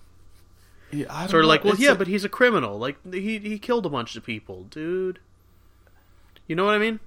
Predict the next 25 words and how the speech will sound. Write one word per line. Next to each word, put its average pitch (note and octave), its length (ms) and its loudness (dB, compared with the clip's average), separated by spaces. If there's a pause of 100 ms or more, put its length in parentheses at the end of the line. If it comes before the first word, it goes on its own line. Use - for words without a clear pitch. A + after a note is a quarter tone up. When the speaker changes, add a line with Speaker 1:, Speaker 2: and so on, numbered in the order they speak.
(180)
Speaker 1:
I E3 140 -2
don't, F3 240 -4
I D#3+ 120 2
think, F#3 400 -6
see, - 180 2
I F3 80 6
think G3 280 -4
it's - 220 -2
like, E3+ 380 -2
uh, E3 680 2 (360)
okay, D#3+ 440 2 (120)
like, D#3 220 0
what F3+ 160 4
if G3+ 160 0
a, F#3 180 6
what D#3 180 0
if F#3 120 -4
a F3 60 -2
guy C3+ 440 6
who's, C#3+ 260 -4
like, C3+ 140 -4
a B2 40 -4
really A#2+ 280 -2
great A2+ 320 -4
cook, G2+ 360 -4